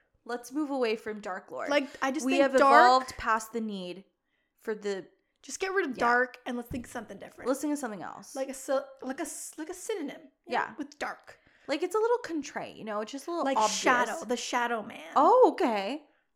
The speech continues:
Speaker 1: The Shadow, Lord of Shadows.
Speaker 2: The Shadow Lord.
Speaker 1: The Lord of Shadows. Lord of, Lord
Speaker 2: The
Speaker 1: of
Speaker 2: Night Lord. I don't know.
Speaker 1: Ooh.
Speaker 2: You know what I mean?
Speaker 1: Like,
Speaker 2: Like,
Speaker 1: like,
Speaker 2: let's,
Speaker 1: let's, let's
Speaker 2: let's
Speaker 1: change it
Speaker 2: build,
Speaker 1: up.
Speaker 2: let's build off this.
Speaker 1: Let's brainstorm, guys. Let's brainstorm. Um, email us your ideas about what you would name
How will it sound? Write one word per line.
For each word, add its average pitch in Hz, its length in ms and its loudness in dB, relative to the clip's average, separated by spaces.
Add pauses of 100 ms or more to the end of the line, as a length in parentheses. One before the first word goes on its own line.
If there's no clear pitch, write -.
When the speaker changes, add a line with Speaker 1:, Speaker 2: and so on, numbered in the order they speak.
Speaker 1:
The 233 80 -16
Shadow, 202 480 -4
Lord 208 180 -6
of 202 100 -10
Shadows. - 500 -12
Speaker 2:
The 247 60 -12
Shadow 254 440 0
Lord. 233 500 -2 (360)
Speaker 1:
The 220 60 -14
Lord 208 160 -10
of 196 80 -18
Shadows. - 460 -12
Lord 208 180 -10
of, 202 160 -16 (160)
Lord 262 140 -4
Speaker 2:
The 262 40 4
Speaker 1:
of 262 60 4
Speaker 2:
Night 277 300 2
Lord. 240 540 0 (100)
I 330 100 0
don't 370 120 4
know. 262 160 4
Speaker 1:
Ooh. 262 40 -2
Speaker 2:
You 302 80 -6
know 381 80 -2
what 403 100 0
I 370 80 0
mean? 381 200 -4
Speaker 1:
Like, 285 180 4
Speaker 2:
Like, 349 100 4
Speaker 1:
like, 302 160 0
Speaker 2:
let's, - 0 -
Speaker 1:
let's, 320 300 -2
let's 330 140 -4
Speaker 2:
let's 349 100 -2
Speaker 1:
change 302 140 0
it - 40 4
Speaker 2:
build, 302 100 10
Speaker 1:
up. 320 180 2
Speaker 2:
let's 294 160 -6
build 294 320 0
off 220 260 0
this. - 320 -14
Speaker 1:
Let's 392 160 0
brainstorm, 294 460 -4
guys. 175 220 -4
Let's 262 140 -8
brainstorm. 185 320 -8 (420)
Um, 240 260 0
email 320 200 0
us 403 220 -2
your 277 140 2
ideas 208 320 -2
about 190 320 0
what 202 240 0
you 233 180 -2
would 208 160 -4
name 175 420 -10